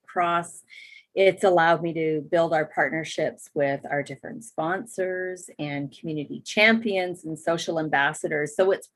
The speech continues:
pulling together all of those lessons around collaboration and asking for help and being tenacious and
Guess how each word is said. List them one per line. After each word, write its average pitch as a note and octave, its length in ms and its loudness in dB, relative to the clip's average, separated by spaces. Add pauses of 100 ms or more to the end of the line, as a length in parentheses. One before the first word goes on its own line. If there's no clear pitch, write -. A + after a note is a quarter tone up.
pulling C#4+ 340 -2
together G#3+ 680 0 (420)
all G#3+ 420 8
of G#3 140 4
those F#3+ 280 2
lessons D#3+ 600 -4
around D3+ 340 0
collaboration D#3+ 920 0
and C#3+ 180 -10
asking F3+ 460 -2
for D#3+ 80 -10
help D3+ 320 -2
and D3+ 120 -8
being F3+ 320 -4
tenacious D3+ 840 -6
and D#3 280 -2